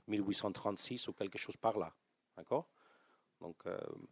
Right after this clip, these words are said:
donc c'était un livre que, tout petit qu'il était, je crois, faisait peur à certaines personnes. Alors, moi, je vous dirais, n'ayez pas peur, hein, quand même, de ce <laughs> livre. Il n'est pas, il n'est pas nocif. <laughs> Donc, euh,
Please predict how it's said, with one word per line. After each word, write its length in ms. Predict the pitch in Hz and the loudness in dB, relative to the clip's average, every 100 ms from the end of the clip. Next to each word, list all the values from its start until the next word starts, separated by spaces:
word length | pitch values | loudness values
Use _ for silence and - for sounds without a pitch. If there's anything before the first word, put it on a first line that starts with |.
| - - - _ | -20 -20 -20 _
donc 120 | 110 - | -4 0
c'était 180 | 120 | 6
un 80 | 170 | 10
livre 320 | 160 139 123 | 12 12 10
que, 160 | 147 117 | 8 4
tout 160 | - 156 | -2 0
petit 300 | 147 - 135 | 2 2 0
qu'il 200 | 120 104 | 4 4
était, 400 | - 143 156 120 | 6 6 6 4
je 120 | 120 | 4
crois, 200 | - 127 | 8 8
faisait 300 | - 117 120 | 8 6 4
peur 400 | - 110 113 110 | 4 8 8 8
à 80 | 101 | 4
certaines 500 | - 107 - 107 - | 2 0 2 2 4
personnes. 440 | 107 - 92 80 - _ _ _ - | 4 4 -2 -4 -10 _ _ _ -2
Alors, 220 | 104 104 | 2 2
moi, 300 | 101 113 117 | 4 6 6
je 120 | 104 | 4
vous 140 | 101 104 | 0 0
dirais, 280 | 98 104 107 | 2 4 6
n'ayez 240 | 110 107 | 6 6
pas 140 | 98 | 6
peur, 340 | 90 92 85 110 | 4 4 4 4
hein, 100 | 117 | 2
quand 160 | - | 2
même, 280 | 87 104 117 | 4 4 6
de 80 | 92 | 4
ce 140 | - | 4
<laughs> 20 | 98 | 6
livre. 360 | 87 - 120 175 185 - - - - | 6 8 10 10 8 2 -6 -6 0
Il 60 | 90 | 2
n'est 80 | - | 2
pas, 340 | - 110 104 - - - | 4 4 4 0 -14 -10
il 100 | 95 | -2
n'est 80 | 95 | 0
pas 160 | - 104 | 4 6
nocif. 500 | 101 - 90 - - | 6 4 -2 -6 -2
<laughs> 220 | 95 - | 0 4
Donc, 240 | 117 - | 2 4
euh, 240 | 90 90 | 2 2